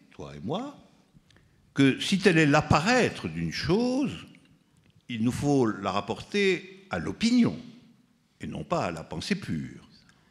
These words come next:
Car c'est à la faculté médiane que revient la saisie de ce qui erre dans les régions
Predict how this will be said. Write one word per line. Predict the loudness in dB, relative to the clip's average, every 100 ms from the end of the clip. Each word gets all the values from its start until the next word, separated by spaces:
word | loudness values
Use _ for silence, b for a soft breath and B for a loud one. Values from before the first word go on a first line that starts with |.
| b b b b b b _ _ _
Car | -14
c'est | -10 -4
à | -4
la | -4
faculté | -6 -6 -6 0 0 0 0
médiane | 2 2 4 4 2 -2 -4 -10 -18 -20 _ _
que | -6
revient | -4 -2 -2
la | -2
saisie | -4 -4 -2 -4 -2
de | -6
ce | -8 -8
qui | -8 -8 -10 -10 -4
erre | -2 -2 -4 -10 -16 -20 -20 _ -18
dans | -12
les | -10 -6
régions | -6 -4 -4 -2 -4